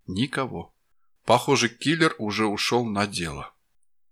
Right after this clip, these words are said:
Он остановился на пороге спальни и сразу понял, что его самые шокирующие предположения подтвердились. Глянцевая фоторепродукция чёрно-белого рисунка женщины,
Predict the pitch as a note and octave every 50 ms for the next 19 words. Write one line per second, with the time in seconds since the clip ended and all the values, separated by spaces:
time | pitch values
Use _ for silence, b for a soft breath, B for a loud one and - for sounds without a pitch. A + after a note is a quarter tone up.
0 | _ _ _ _ _ _ _ _ _ _ _ - C3 E3 F#3+ F3+ - - - D#3
1 | D3+ C#3+ C#3+ D3+ C#3+ - C3+ B2+ B2+ B2 - A#2+ A#2+ A#2+ C3 C3 A#2 A2 - -
2 | - - C3+ C3 A#2 F#2 E2 E2 E2+ - - A2+ C#3 D3+ - B2+ B2 - - G#2+
3 | G2+ F#2 E2+ E2+ E2 - - - G2+ G2+ G2+ G#2 - - - C#3 D3 D3+ D3+ C3+
4 | B2 B2 - - A#2+ A2 - - C3+ C#3+ C3+ A#2+ G#2+ G2 F2+ - - F#2 E2+ -
5 | F#2+ - - - G#2 G#2+ A2 A#2+ A#2+ D3 E3+ E3 C#3+ C3 B2+ B2 - - B2+ B2
6 | - - G#2+ A2 A2 G#2+ F#2+ D#2+ E2+ E2+ D2+ D#2+ E2+ - - - - _ _ _
7 | _ _ _ _ _ _ _ _ _ _ _ _ - - A2+ C#3 C#3+ B2+ - -
8 | A#2 A2+ A2 - - C3 C#3+ C3+ - G#2+ G#2+ G#2 - G#2+ G#2 G#2 A2+ B2 B2 -
9 | - - G#2 F#2 - - A#2+ A#2+ A2 G#2 G#2 G2 G#2 A2 A2 G#2 G2 G2 F#2+ G2+
10 | F#2+ - - G#2+ G#2 G2 G2 F#2+ F#2 F#2 G#2+ C3+ E3 D#3+ D3 - - C#3+ C#3 C3
11 | C3